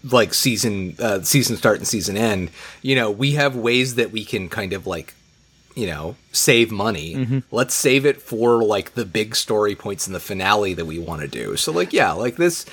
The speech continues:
Speaker 1: it, it all makes sense. This is a smart way to do this.
Speaker 2: Chid-,
Speaker 1: Uh,
Speaker 2: <laughs> Chidori had an affair with Victor in order to save money for the final two episodes.
Speaker 1: She did. She really did. Uh, and, you know, Mister Tenryo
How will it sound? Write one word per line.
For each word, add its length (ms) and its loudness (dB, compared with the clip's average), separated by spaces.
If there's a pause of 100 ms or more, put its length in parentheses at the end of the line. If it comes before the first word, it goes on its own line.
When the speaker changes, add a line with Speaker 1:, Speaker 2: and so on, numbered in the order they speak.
(180)
Speaker 1:
it, 220 2
it 100 6
all 100 4
makes 200 2
sense. 240 -4
This 180 0
is 140 2
a 80 4
smart 340 0
way 160 2
to 100 -2
do 200 -10
this. 300 -6
Speaker 2:
Chid-, 140 -4
Speaker 1:
Uh, 220 4
Speaker 2:
<laughs> 140 -2 (100)
Chidori 600 2
had 180 2
an 100 2
affair 340 2
with 180 2
Victor 360 2
in 160 0
order 220 4
to 120 -2
save 280 2
money 240 0
for 180 -8
the 100 -2
final 320 2
two 220 0
episodes. 580 -6 (440)
Speaker 1:
She 300 2
did. 380 0 (100)
She 240 0
really 480 2
did. 360 2 (100)
Uh, 500 4
and, 340 4
you 140 2
know, 460 4
Mister 420 2
Tenryo 840 4